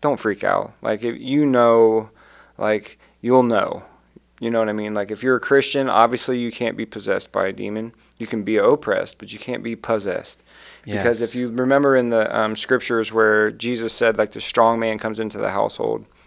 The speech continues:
Speaker 1: binds up the, the, the, uh, weak man, and then plunders his house. And he's talking about demon possession. And I believe it's like,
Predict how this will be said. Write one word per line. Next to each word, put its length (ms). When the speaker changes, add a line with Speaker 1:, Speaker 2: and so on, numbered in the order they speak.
Speaker 1:
binds 400
up 220
the, 260
the, 160
the, 280
uh, 220
weak 280
man, 380
and 160
then 320
plunders 440
his 160
house. 340
And 80
he's 80
talking 240
about 180
demon 260
possession. 520
And 60
I 0
believe 240
it's 160
like, 260